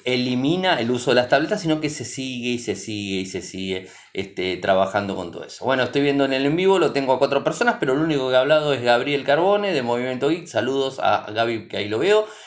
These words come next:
Eh, ahí vamos a hablar, Gaby, unos segundos. Eh, tema seguido, el C E O de Huawei. O sea,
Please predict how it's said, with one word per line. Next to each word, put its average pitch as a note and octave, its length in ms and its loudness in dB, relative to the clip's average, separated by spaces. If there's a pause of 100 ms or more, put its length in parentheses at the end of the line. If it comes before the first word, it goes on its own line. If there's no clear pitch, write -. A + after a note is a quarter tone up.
(200)
Eh, G2 240 -2
ahí G#2+ 180 2
vamos G2+ 300 -2
a F#2 40 0
hablar, E2+ 220 -2
Gaby, F2+ 300 -2 (340)
unos G#2 220 -4
segundos. - 560 -12 (260)
Eh, A#2 500 2
tema E4+ 280 4
seguido, G#2 720 -4 (420)
el E3 380 2
C C4 160 -2
E C4+ 80 2
O A3+ 40 6
de F#3 100 4
Huawei. F2+ 720 0 (220)
O F#2 60 -14
sea, E2 320 -2